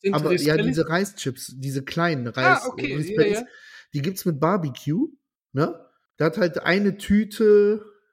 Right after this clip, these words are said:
Speaker 2: schieß mich tot, ich glaub hundertdreißig Kalorien, weil da sind nur fünfundvierzig Gramm drin.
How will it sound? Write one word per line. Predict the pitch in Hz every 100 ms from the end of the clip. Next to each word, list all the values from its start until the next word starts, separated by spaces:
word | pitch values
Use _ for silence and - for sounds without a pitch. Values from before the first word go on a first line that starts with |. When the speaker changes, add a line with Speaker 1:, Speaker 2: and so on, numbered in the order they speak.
| _
Speaker 2:
schieß | - - - 170 170
mich | 175 160
tot, | - 170 170 170
ich | -
glaub | 165 160
hundertdreißig | 196 190 170 185 185
Kalorien, | - 180 170 196 349
weil | 254
da | 151
sind | 151
nur | 180 156
fünfundvierzig | 196 185 - 165 -
Gramm | - 165 170
drin. | 127 196